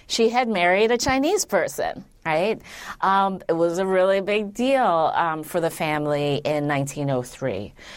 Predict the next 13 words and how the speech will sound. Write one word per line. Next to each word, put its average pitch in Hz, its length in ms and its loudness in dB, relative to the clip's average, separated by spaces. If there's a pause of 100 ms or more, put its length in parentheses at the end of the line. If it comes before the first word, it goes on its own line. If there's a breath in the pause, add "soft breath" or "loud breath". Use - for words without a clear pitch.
(380 loud breath)
Um, 170 640 0 (580)
so, 185 840 2
so - 240 0
yes, 170 320 2
so - 340 -2
I 185 140 0
got 208 260 0
extremely 175 640 -2
lucky, 127 560 -4 (360 loud breath)
um, 147 600 -2
and 156 560 -4
that 170 320 2
helped 156 400 -4